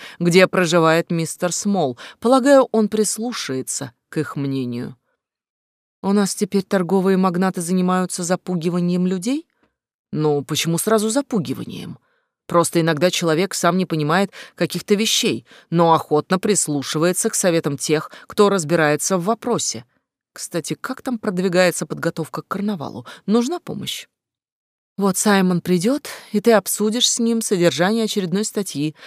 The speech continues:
рассказывающей о том, какой ты замечательный и щедрый меценат». «Я такой, да»,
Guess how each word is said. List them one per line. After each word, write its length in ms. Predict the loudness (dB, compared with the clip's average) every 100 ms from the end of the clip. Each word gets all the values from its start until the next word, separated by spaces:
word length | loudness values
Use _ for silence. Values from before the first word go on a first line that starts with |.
| -4
рассказывающей 1040 | 2 2 2 2 2 2 0 0 0 -4 -2
о 180 | -2
том, 260 | -2 -2 0
какой 280 | -2 0 0
ты 120 | 2
замечательный 680 | -2 -2 0 -2 0 -2 -2
и 160 | -4 -4
щедрый 480 | -2 0 0 2
меценат». 500 | -2 -2 -6 -6 -10 -14 _ _ _ _ _ -6
«Я 220 | -2 2
такой, 420 | 0 2 2 4
да», 340 | 6 4 4